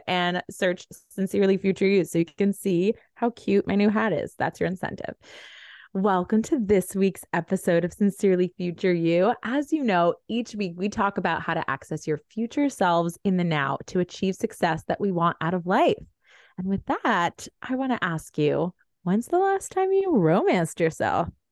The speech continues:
No, get your mind out of the gutter. That's not what I'm talking about. I'm talking about romance to your future self. Okay, we're gonna be talking about all the ways with Valentine's Day being on the horizon to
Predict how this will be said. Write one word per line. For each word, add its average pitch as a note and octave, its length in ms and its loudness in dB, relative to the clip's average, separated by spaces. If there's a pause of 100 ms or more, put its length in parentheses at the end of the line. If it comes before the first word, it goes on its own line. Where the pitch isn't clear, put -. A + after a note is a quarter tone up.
(640)
No, D#3+ 380 0 (100)
get E3 180 -4
your F#3+ 80 2
mind E3 260 2
out E3+ 100 4
of G#3+ 60 2
the C4 60 2
gutter. G3 500 2 (160)
That's F3+ 220 -4
not F3 140 2
what G3+ 100 0
I'm C4+ 120 -2
talking B3 440 0
about. A3+ 300 2
I'm A#3 140 -6
talking A#3+ 400 -6
about A3+ 260 0
romance G3+ 520 -2
to A3 120 -6
your G3+ 280 0
future A3 540 0
self. F#3 560 0 (560)
Okay, A3 320 2
we're A3+ 160 2
gonna C4+ 160 0
be G4+ 80 2
talking D#4 300 0
about A3 260 -2
all F3+ 180 2
the G3 140 0
ways F3 460 0 (400)
with F#3 260 0 (280)
Valentine's B3 880 2
Day A#3+ 240 4
being G#3+ 240 0
on F3+ 220 -4
the F3+ 80 -2
horizon B3+ 920 2 (120)
to F#3+ 400 2